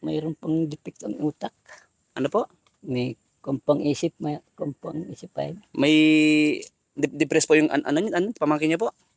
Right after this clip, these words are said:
Speaker 1: Hmm.
Speaker 2: Depressed po siya?
Speaker 1: Ay, kumpo, yung pag-iisip po niya ay medyo kapos po yung di po ganong maalam na kan.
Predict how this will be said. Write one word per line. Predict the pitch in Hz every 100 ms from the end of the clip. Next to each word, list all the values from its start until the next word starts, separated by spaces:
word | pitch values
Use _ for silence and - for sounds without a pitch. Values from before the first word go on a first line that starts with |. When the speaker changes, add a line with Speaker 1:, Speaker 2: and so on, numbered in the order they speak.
| _ -
Speaker 1:
Hmm. | 139 139 135 - _ 151
Speaker 2:
Depressed | 156 170 -
po | -
siya? | 202 240 - _ _ _ _ 170
Speaker 1:
Ay, |
kumpo, | 180 - 180 - 165 -
yung | 170 180 185 190 196 196 - _ _ _ _ _ _ _ _ _ -
pag-iisip | 156 170 160 175 -
po | 185
niya | 185 175
ay | 185 165 - _
medyo | - 143 139 160 165 165 165 156 - _ _ _ _ _
kapos | 151 - 180 -
po | - 160
yung | 147 160 - _
di | - 139 135
po | - 147
ganong | 143 151 143 147 151 151
maalam | - - 131 131
na | 127
kan. | 127 156 208